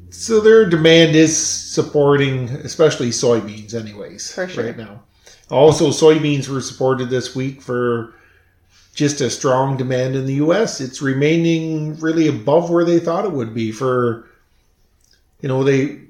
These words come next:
Speaker 1: thought that soybean oil was gonna be a big demand factor in soybeans because of biodiesel.
Speaker 2: Mm-hmm.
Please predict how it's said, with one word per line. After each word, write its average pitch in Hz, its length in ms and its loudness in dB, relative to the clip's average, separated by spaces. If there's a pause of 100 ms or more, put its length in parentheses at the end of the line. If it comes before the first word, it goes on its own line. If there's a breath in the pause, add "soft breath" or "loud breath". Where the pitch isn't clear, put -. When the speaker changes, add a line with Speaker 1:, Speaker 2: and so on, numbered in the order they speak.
(140)
Speaker 1:
thought 165 260 0
that 156 140 2
soybean 190 500 2
oil 156 560 6
was 120 140 -6
gonna 135 200 -4
be 127 200 -4
a 113 100 -8
big 147 200 2
demand 135 440 -2
factor 117 420 -6
in 113 60 -4
soybeans 123 800 -6
because 113 320 -6
of 104 80 -12
biodiesel. 117 960 -4
Speaker 2:
Mm-hmm. 202 300 -10